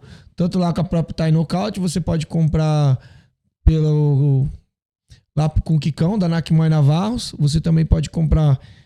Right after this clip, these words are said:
esse, esse produto aqui pela Máximo. Usando o cupom de desconto camisa dez, você tem dez por cento de desconto lá no site deles, tá? Então,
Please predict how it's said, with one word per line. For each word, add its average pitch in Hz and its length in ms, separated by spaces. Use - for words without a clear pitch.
esse, 160 1200
esse 139 200
produto 180 420
aqui 180 280
pela 170 300
Máximo. 202 840
Usando 165 240
o 165 40
cupom 170 260
de 170 60
desconto 165 300
camisa 160 260
dez, 156 200
você - 80
tem 160 200
dez 185 200
por - 100
cento 190 200
de 190 120
desconto 175 440
lá 160 120
no 160 60
site 160 340
deles, 151 280
tá? 147 180
Então, 220 320